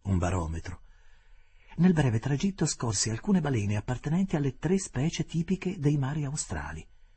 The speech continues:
Scorsi pure i lunghi cordoni bianchicci delle salpe, specie di molluschi che vivono in comunione, e di meduse molto grandi, cullate dal moto ondoso. Toccammo alle nove terra.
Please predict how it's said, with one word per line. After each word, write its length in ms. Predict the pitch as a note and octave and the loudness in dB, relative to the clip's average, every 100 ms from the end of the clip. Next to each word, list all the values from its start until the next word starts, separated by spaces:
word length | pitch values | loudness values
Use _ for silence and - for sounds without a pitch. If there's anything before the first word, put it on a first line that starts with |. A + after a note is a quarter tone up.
| - - - - - | -20 -20 -20 -16 -8
Scorsi 420 | - G3 - - | 2 2 4 2
pure 240 | C#3+ A#2 | 2 4
i 20 | |
lunghi 280 | C3 F3+ D#3 | 6 6 6
cordoni 420 | - C3 D3 D#3 | 4 2 2 2
bianchicci 540 | C3+ B2 B2+ D#3 - C3 | 2 0 2 0 0 0
delle 180 | - A2+ | 2 2
salpe, 560 | F#2 F2+ E2+ - G2 - - - - | 2 0 -2 -6 -10 -12 -20 -20 -16
specie 520 | - - E3 C3+ - A#2+ | -12 -4 0 0 0 0
di 120 | B2 | 0
molluschi 640 | B2+ C#3+ E3 A3 - - | 2 2 2 2 0 -4
che 140 | - C#3+ | 0 2
vivono 380 | F#3 F3+ E3 | 4 6 6
in 180 | D#3+ D#3 | 4 2
comunione, 880 | - D3 D3+ D3 A#2 E2 D#2 D#2+ - - - - - - | 0 2 4 4 4 2 -2 -8 -10 -18 -20 -20 -20 -2
e 160 | - | 0
di 100 | E2 | 2
meduse 420 | F2+ F2+ A2 G2 | 0 2 0 2
molto 400 | F2+ C3 E3+ - | 2 2 0 -2
grandi, 560 | A#2 F#2+ D#2+ D2+ D#2 - - - - - - | -2 -2 -2 -2 -4 -8 -10 -20 -20 -20 -16
cullate 560 | - G2+ F#2+ G#2 G2 G2 | -4 0 2 4 2 0
dal 160 | F2 F2+ | -2 0
moto 320 | G2 G2+ F2+ | 0 -2 -4
ondoso. 560 | F2 E2 D#2 D#2+ D#2 - - - - - - - - - - | -4 -4 -4 -4 -8 -12 -20 -20 -20 -20 -20 -20 -20 -20 -4
Toccammo 440 | - C#3 C#3 A#2+ A#2 | 0 4 6 6 6
alle 140 | B2 | 6
nove 280 | A#2 G#2 G2+ | 4 4 2
terra. 500 | F2 E2+ E2 E2 | 0 0 -2 -4